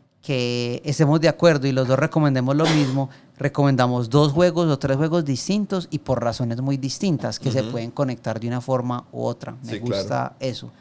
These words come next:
Speaker 2: Y el otro juego, <clears throat> da-, tal vez un poco distinto, em,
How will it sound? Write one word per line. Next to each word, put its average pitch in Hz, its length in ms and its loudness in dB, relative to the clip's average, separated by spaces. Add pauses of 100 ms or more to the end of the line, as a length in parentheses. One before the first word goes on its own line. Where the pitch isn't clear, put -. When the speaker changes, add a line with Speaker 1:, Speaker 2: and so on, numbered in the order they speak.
(120)
Speaker 2:
Y 123 140 2
el 139 140 6
otro 143 320 4
juego, 151 480 0 (380)
<clears throat> 135 300 -4
da-, - 300 -8
tal 120 220 2
vez 135 180 2
un 147 80 -6
poco 147 300 -2
distinto, 117 680 -2 (920)
em, 104 760 2